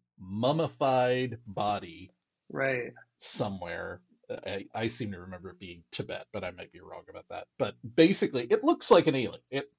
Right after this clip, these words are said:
Speaker 1: it's really weird. It's short, it's, like, maybe two feet. Um, and, uh, Gary Nolan agreed to run some tests on it and investigate it. Um, and <laughs> much to Stephen Greer's frustration,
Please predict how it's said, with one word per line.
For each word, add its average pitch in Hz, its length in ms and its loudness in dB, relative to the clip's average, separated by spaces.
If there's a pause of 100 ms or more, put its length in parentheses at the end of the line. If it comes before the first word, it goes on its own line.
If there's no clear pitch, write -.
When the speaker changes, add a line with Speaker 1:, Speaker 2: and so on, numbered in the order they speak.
Speaker 1:
it's - 320 -4
really 139 260 2
weird. 107 280 -2
It's - 180 -10
short, 139 520 0
it's, - 120 -12
like, 107 220 -2
maybe 107 200 -2
two 139 240 -4
feet. 143 400 -6 (420)
Um, 98 420 0 (1080)
and, 120 480 6 (680)
uh, 107 440 2
Gary 135 300 4
Nolan 107 600 -2 (200)
agreed 127 640 -2 (140)
to 117 360 0
run 110 240 -2
some 110 200 -6
tests - 400 0
on 95 180 -2
it 98 180 -8
and 113 140 -2
investigate 131 640 0
it. - 100 -20 (460)
Um, 98 220 -4 (580)
and 131 360 6 (360)
<laughs> - 40 -18
much 151 420 6
to 240 120 8
Stephen 214 460 6
Greer's 185 360 6
frustration, 165 800 2